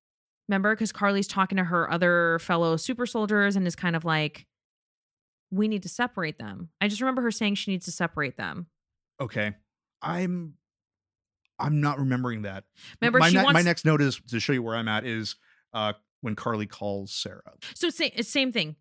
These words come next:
Speaker 1: Same
Speaker 2: Oh,
Speaker 1: thing.
Speaker 2: okay.
Speaker 1: So it's like right when she's talking about, like, "How do we get to Sam?"
Speaker 2: Oh,
Speaker 1: She
Speaker 2: right.
Speaker 1: calls the sister. Because she's, she wants to kill John Walker. Remember, she's like, "We have to kill Captain America."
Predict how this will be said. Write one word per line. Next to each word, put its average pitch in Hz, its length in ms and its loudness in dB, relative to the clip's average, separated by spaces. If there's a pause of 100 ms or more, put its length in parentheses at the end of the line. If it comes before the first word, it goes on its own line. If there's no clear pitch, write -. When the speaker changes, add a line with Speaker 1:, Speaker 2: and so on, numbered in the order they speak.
Speaker 1:
Same 139 220 4
Speaker 2:
Oh, - 20 4
Speaker 1:
thing. 202 120 2
Speaker 2:
okay. 107 40 2
Speaker 1:
So 233 160 2
it's 208 140 0
like 202 180 0
right 208 200 2
when 233 120 -4
she's 226 200 -6
talking 226 240 -8
about, 196 280 -6
like, 190 100 -4
"How 196 200 -4
do 190 60 -4
we 180 100 -4
get 170 140 -6
to 175 60 -14
Sam?" 180 440 -6 (320)
Speaker 2:
Oh, 147 280 2
Speaker 1:
She 135 60 2
Speaker 2:
right. 120 80 4
Speaker 1:
calls 98 220 2
the 175 60 -8
sister. - 460 -10 (960)
Because 196 400 4 (160)
she's, 247 320 2
she 262 200 0
wants 277 220 0
to 269 80 -2
kill 240 200 2
John 185 240 4
Walker. 180 240 2
Remember, 175 220 0
she's 180 180 -4
like, 170 120 -2
"We 214 80 2
have - 100 -2
to - 60 -16
kill 175 180 0
Captain 156 280 -4
America." 123 480 -8